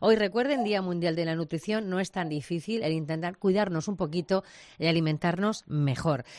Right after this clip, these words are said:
Eh, Pablo Manuel Barcina, gracias como profesor de la Facultad de Farmacia y Nutrición de la ucam por estar aquí hoy con nosotros y con todos los oyentes de Mediodía en cope, ¿vale?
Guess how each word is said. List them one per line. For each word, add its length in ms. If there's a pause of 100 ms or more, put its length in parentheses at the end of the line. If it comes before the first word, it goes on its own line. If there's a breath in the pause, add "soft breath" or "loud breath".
(120)
Eh, 200
Pablo 260
Manuel 300
Barcina, 420
gracias 580
como 200
profesor 380
de 80
la 100
Facultad 400
de 100
Farmacia 380
y 40
Nutrición 380
de 80
la 100
ucam 220
por 120
estar 240
aquí 260
hoy 120
con 160
nosotros 400
y 40
con 140
todos 140
los 140
oyentes 420
de 160
Mediodía 420
en 80
cope, 260
¿vale? 360